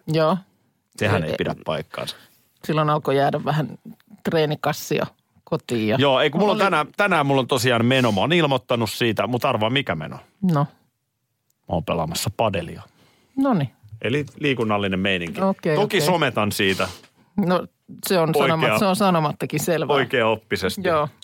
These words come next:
Speaker 2: Mut mä en oo vielä siihen ihan päässyt, että mä otan peiliselfien kuntosalilla. Ja sit mä keksin siihen jonkun syvällisen tarkoituksen. Vaikka oikeasti mun pointti on vaan näyttää, että mä oon salilla.
Speaker 1: Mm.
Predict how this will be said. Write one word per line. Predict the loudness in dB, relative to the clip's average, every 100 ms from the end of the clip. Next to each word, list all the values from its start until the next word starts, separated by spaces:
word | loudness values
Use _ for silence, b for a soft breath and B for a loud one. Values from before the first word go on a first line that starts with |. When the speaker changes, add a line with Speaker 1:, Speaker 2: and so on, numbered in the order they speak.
| -6
Speaker 2:
Mut | -4
mä | -2 0
en | 0
oo | 0
vielä | 0 0
siihen | 0 0 2 2 0 -6 b b b b
ihan | 0 0 0
päässyt, | -2 -2 -4 -6 -6
että | -4
mä | -4
otan | -2 -4 0
peiliselfien | 2 2 -2 -4 -4 -4 -4 -2
kuntosalilla. | -2 -2 -2 -2 -4 -6 -8 -14 _ _ -8
Ja | -2
sit | -2
mä | -2 -2
keksin | -2 0 -2
siihen | 0 0 2
jonkun | 2 0 -2
syvällisen | 0 0 0 -2 -4 -4 -6 -6
tarkoituksen. | -2 -2 -4 -12 -14 -12 -10 -12 -16 b b b b b b b -4
Vaikka | -2 2
oikeasti | 0 0 -2
mun | -2 -2
pointti | 0 -2 -2 -2
on | 0
vaan | 0
näyttää, | 0 -2 -4 -6
että | -4
mä |
oon | -2
salilla. | -2 -4 -6 -14 -20 -20 _ _ _ -4
Speaker 1:
Mm. | -2 0